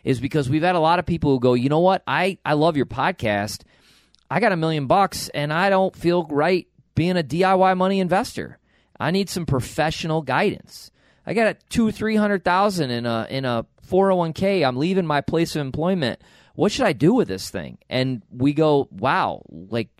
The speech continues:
you're a, you're an ideal candidate for our wealth development program." So that's why, uh, we have become the primary sponsor of D I Y Money.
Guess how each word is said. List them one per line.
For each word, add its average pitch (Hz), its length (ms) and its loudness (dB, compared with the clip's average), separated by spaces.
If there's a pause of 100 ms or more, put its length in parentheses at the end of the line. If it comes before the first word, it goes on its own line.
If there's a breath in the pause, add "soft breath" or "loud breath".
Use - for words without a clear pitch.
you're 143 300 2
a, 156 100 0 (300)
you're 120 240 -2
an 185 80 -2
ideal 139 360 2
candidate 139 500 -4
for 107 140 0
our 110 120 4
wealth 117 220 0
development 131 460 -2
program." 65 500 -6 (520 soft breath)
So 156 340 4
that's 220 340 0
why, 143 640 0
uh, 110 500 0
we 131 260 0
have 117 220 0
become 123 380 -4
the 110 80 -8
primary 117 380 -2
sponsor 110 440 -4
of 98 60 -6
D 107 140 0
I 101 80 4
Y 101 200 2
Money. 104 380 -2